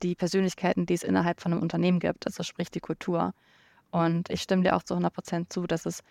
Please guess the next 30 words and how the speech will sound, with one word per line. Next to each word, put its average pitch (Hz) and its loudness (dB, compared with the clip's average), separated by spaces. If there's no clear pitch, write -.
ja 185 2
Unternehmen 185 2
gibt, 180 -2
die 185 -4
da 180 2
einfach 175 0
schon 180 -4
sehr 180 2
viel 165 -8
stärker 185 2
drin 170 -4
sind, 175 0
ihre 170 0
Kultur 170 -4
in 170 0
den 165 -4
Vordergrund 180 0
zu - -8
rücken. 165 0
Ähm, 180 4
was 180 0
ich - -2
da 226 6
aber 220 4
so 196 0
ein 202 2
bisschen 185 -2
kritisch - -2
sehe, 202 4
also 185 2